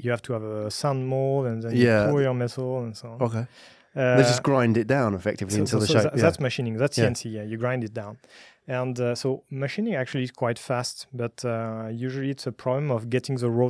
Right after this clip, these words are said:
Speaker 1: mater-, the raw material, so the block itself.
Speaker 2: Yeah.
Speaker 1: And the block of aluminum is, uh, is not something that you find, uh, <laughs>
Speaker 2: Right, it's quite
Speaker 1: at the
Speaker 2: wasteful as
Speaker 1: corner,
Speaker 2: well,
Speaker 1: at the
Speaker 2: right?
Speaker 1: corner of the street.
Speaker 2: Yeah.
Speaker 1: <laughs> Yeah, it's quite wasteful.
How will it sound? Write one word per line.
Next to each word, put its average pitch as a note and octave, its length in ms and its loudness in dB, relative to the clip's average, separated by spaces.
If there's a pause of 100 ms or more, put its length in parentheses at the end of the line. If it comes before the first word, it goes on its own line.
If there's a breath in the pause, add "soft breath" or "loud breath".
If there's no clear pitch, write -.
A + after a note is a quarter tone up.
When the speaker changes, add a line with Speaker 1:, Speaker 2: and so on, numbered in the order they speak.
Speaker 1:
mater-, B2 280 -6
the A#2 140 -4
raw B2+ 120 2
material, A#2+ 300 -2
so B2 120 -8
the A2+ 80 -4
block A#2+ 340 -2
itself. A2+ 300 0
Speaker 2:
Yeah. G2+ 160 4
Speaker 1:
And C3 100 -2
the B2+ 80 -4
block D3+ 200 4
of C#3+ 120 -4
aluminum A#2+ 480 -2
is, A2 180 -6
uh, A2 300 -12
is B2+ 140 -12
not C3+ 160 -8
something A#2 240 -8
that A2 180 -14
you B2 60 -10
find, A2 320 -10
uh, - 20 -12 (220)
<laughs> C#3+ 120 -2
Speaker 2:
Right, A#2+ 120 6
it's G#2+ 100 2
quite E3+ 120 6
Speaker 1:
at B2+ 40 6
the A#2+ 60 6
Speaker 2:
wasteful C3+ 400 2
as G2 40 0
Speaker 1:
corner, C#3+ 200 4
Speaker 2:
well, G#2+ 140 2
Speaker 1:
at C#3 80 4
the C3+ 40 2
Speaker 2:
right? - 60 0
Speaker 1:
corner C3+ 160 2
of B2+ 100 0
the B2 80 -4
street. C3+ 280 -4
Speaker 2:
Yeah. F#2 80 0
Speaker 1:
<laughs> A#2 40 4
Yeah, C#3 200 8
it's D3+ 100 4
quite D#3+ 180 2
wasteful. C3+ 340 0